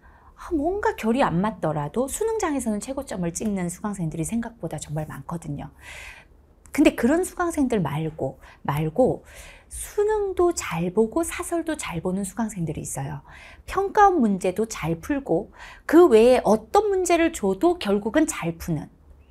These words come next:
그런 학생들, 그런 수강생들의 그 실력의 본질은 뭐였을까? 요즘은 그 고민을 해요.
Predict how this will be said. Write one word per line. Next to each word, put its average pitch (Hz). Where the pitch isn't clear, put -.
그런 370
학생들, 254
그런 247
수강생들의 214
그 165
실력의 180
본질은 190
뭐였을까? 165
요즘은 220
그 214
고민을 180
해요. 151